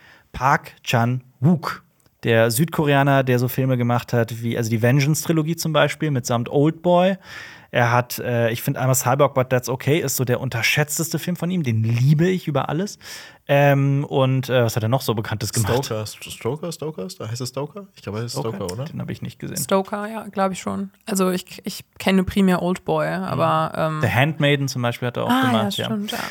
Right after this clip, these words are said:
Speaker 3: ja.
Speaker 1: Ähm, genau, also ein sehr interessanter Filmemacher, der, ähm, jetzt Die Frau im Nebel veröffentlicht hat.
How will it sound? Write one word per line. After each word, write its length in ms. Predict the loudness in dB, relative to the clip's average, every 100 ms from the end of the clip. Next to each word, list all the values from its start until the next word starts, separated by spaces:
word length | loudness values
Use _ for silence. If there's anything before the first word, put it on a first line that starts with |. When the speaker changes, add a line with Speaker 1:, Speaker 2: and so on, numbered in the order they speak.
| -8
Speaker 3:
ja. 120 | -8 0
Speaker 1:
Ähm, 640 | 4 4 4 2 0 0
genau, 240 | 2 6 4
also 240 | 4 2
ein 80 | 2
sehr 220 | 4 2
interessanter 640 | 0 -2 0 0 2 0
Filmemacher, 720 | 0 0 2 4 4 4 2
der, 640 | 2 0 2 4 4 2 2
ähm, 400 | 0 0 0 -2 -2
jetzt 420 | -4 -4 -6 -12 -6
Die 160 | -6
Frau 280 | 0 2 4
im 140 | 4
Nebel 280 | 4 4 2
veröffentlicht 640 | 0 -2 -4 -4 -6 -6 -2
hat. 160 | -4